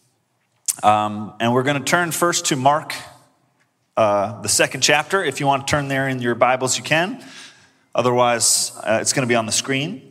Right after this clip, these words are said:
and I'm gonna read it. Uh, so Mark two, verse eighteen, it says this. "Now John's disciples," that's John the Baptist,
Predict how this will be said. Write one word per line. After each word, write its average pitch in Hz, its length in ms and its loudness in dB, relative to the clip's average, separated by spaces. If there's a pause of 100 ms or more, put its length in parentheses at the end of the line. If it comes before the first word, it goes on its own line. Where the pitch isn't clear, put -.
(580)
and 104 120 2
I'm 107 80 2
gonna 113 160 0
read 139 200 -2
it. - 280 -8 (760)
Uh, 104 440 2 (1300)
so - 180 2
Mark 208 260 2
two, 226 260 2
verse 175 240 2
eighteen, 180 340 0
it 160 60 -4
says 156 240 0
this. - 640 -4 (920)
"Now 139 220 4
John's 190 640 0
disciples," 143 640 2
that's 139 180 2
John 143 240 0
the 127 60 -2
Baptist, - 680 -2